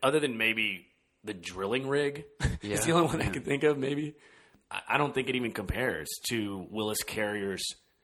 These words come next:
Speaker 1: A C unit
Speaker 2: Mm-hmm.
Speaker 1: invention.
Speaker 2: For its impact on every single person, right?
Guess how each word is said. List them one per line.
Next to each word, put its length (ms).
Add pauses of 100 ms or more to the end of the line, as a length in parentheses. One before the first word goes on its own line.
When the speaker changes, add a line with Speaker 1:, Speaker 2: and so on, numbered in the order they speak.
(180)
Speaker 1:
A 120
C 200
unit 320 (100)
Speaker 2:
Mm-hmm. 120
Speaker 1:
invention. 260
Speaker 2:
For 160
its 160
impact 440
on 220
every 420
single 500
person, 460 (160)
right? 200